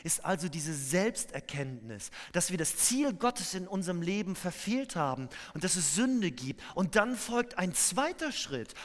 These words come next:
Und erst dann, dass wir, wenn wir diese Güte Gottes erleben, das ist der zweite Schritt, wir erleben die Güte Gottes. Und es bringt uns zum dritten Schritt,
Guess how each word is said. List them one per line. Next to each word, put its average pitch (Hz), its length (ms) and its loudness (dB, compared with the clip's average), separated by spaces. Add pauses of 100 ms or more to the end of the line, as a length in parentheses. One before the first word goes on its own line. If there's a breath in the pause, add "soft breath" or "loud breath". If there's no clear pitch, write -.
Und 190 300 -2 (100)
erst 247 340 4 (120)
dann, 220 460 4 (2250)
dass 147 180 -4
wir, 202 240 2 (120)
wenn 196 220 2
wir 190 100 2
diese 165 280 -2
Güte 247 500 0
Gottes 208 500 -4
erleben, 120 600 -6 (1600)
das - 140 -6
ist - 80 -6
der 170 80 -8
zweite 165 380 -4
Schritt, - 280 -6
wir 135 120 -4
erleben 196 480 0
die 151 260 -6
Güte 285 360 -2
Gottes. 180 720 -6 (720)
Und 160 140 -4
es - 160 -2
bringt 247 320 2
uns - 200 -2
zum 170 160 -2
dritten 196 460 2
Schritt, - 340 -2